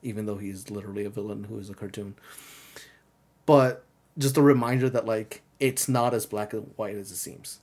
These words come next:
Like, they're pursuing the same goal, just by different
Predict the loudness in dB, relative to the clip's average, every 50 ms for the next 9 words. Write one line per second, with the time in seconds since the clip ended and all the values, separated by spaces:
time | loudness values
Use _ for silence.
0 | _ _ -8 -8 -8 -4 -2 -2 -4 -4 -2 0 2 2 2 4 4 6 6 8
1 | 6 6 4 4 2 0 0 2 0 0 0 -2 -4 -6 -8 _ -2 2 4 4
2 | 4 4 2 -4 -6 _ _ _ _ _ _ _ -18 -6 -4 -4 -4 -2 -4 -8
3 | -10 -12 _ _ -2 -2 -2 -2 -2 -4 -4 -4 -4 -8 -8 -8 -10 -12 -14 -16